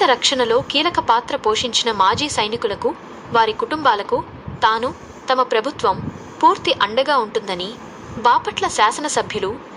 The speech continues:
శ్రీ వేగేశన నరేంద్రవర్మరాజు హామీ ఇచ్చారు. సూర్యలంక రోడ్డులోని టీడీపీ కార్యాలయంలో రాష్ట్ర మాజీ సైనిక సంక్షేమ సంఘం ప్రతినిధులతో ఆయన సమావేశమయ్యారు.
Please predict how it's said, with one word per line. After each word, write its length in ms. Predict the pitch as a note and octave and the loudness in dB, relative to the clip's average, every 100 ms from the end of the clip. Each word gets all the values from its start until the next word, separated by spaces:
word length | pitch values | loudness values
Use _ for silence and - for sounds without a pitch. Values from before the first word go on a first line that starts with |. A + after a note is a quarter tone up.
| - - | -18 -8
శ్రీ 240 | - C4+ | 0 2
వేగేశన 560 | A3 G#3+ C4+ E4+ E4 C#4+ | 4 2 4 0 0 0
నరేంద్రవర్మరాజు 1080 | A3+ G3+ C#4 C#4+ A3+ G#3 A3+ G#3 F#3 F#3+ C4 - - - | 4 4 2 2 2 2 4 4 4 2 -2 -8 -14 0
హామీ 280 | C4+ C#4+ C#4 | 2 4 0
ఇచ్చారు. 520 | A3 E3 G3+ E3+ - - - - | -4 -2 0 -2 -4 -10 -16 -6
సూర్యలంక 540 | D#4 F4+ G4 D#4+ C#4+ | 0 2 2 2 2
రోడ్డులోని 580 | D4 A3 A3 B3 A3+ C#4 - | 4 4 4 2 0 -2 0
టీడీపీ 380 | C4 C#4+ E4+ E4 | 2 2 0 -2
కార్యాలయంలో 800 | C4+ G#3 A3+ B3 A#3 G#3+ G3+ C4 - - - - | 4 4 4 2 0 -2 -2 -4 -6 -16 -6 4
రాష్ట్ర 360 | A#3+ A3+ - | 4 4 0
మాజీ 340 | C4 G#3 A#3+ E4 | 2 2 2 0
సైనిక 380 | B3 A#3 C#4 | 0 0 -2
సంక్షేమ 440 | D4+ A#3 A3+ D4+ D4+ | -2 0 0 0 0
సంఘం 340 | C4+ A#3 C4 | -2 0 0
ప్రతినిధులతో 680 | B3+ A3 D4 C4 B3 B3 E4 - - - | 0 -2 -2 -2 0 0 -2 -4 -8 2
ఆయన 200 | C4 C4 | 4 2
సమావేశమయ్యారు. 960 | C4+ A3+ A3+ B3+ A#3 A3+ G3+ F#3+ F3 | 0 2 4 2 0 -2 -2 -2 -2